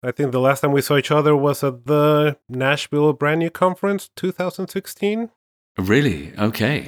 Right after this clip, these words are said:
Speaker 2: Right. Yes.
Speaker 1: Possibly.
Speaker 2: Yes, quite possibly. Or Amsterdam. When was that?
Speaker 1: That was two thousand sixteen as well.
Speaker 2: Oh,
Speaker 1: So we
Speaker 2: okay.
Speaker 1: saw each other a lot in one year.
Speaker 2: Yeah, slightly overexposed in twenty sixteen, yeah.
Speaker 1: <laughs> That's right.
Speaker 2: <laughs>
Speaker 1: All right.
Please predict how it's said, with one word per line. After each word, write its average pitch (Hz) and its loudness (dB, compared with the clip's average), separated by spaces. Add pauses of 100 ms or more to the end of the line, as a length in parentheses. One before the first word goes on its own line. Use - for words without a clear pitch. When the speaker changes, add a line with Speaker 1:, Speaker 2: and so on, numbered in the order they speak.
(120)
Speaker 2:
Right. 123 -2 (160)
Yes. 120 -2
Speaker 1:
Possibly. 107 -4
Speaker 2:
Yes, 107 -2
quite 104 -4
possibly. 90 -6
Or 98 -2
Amsterdam. 82 -4
When 95 -2
was 90 -4
that? 80 -6 (300)
Speaker 1:
That 160 2
was 170 4
two 165 0
thousand 151 0
sixteen 160 -2
as 147 0
well. 185 4
Speaker 2:
Oh, 131 6
Speaker 1:
So 139 6
we 117 6
Speaker 2:
okay. 131 6
Speaker 1:
saw 165 4
each 151 -2
other 143 2
a 127 4
lot 131 2
in 120 -8
one 123 -2
year. 110 -4
Speaker 2:
Yeah, 101 -2
slightly 123 0
overexposed 90 2
in 78 -4
twenty 76 -6
sixteen, - -14
yeah. - -2 (160)
Speaker 1:
<laughs> - -4
That's 151 0
right. 113 -8
Speaker 2:
<laughs> - -20
Speaker 1:
All 143 -2 (580)
right. 139 2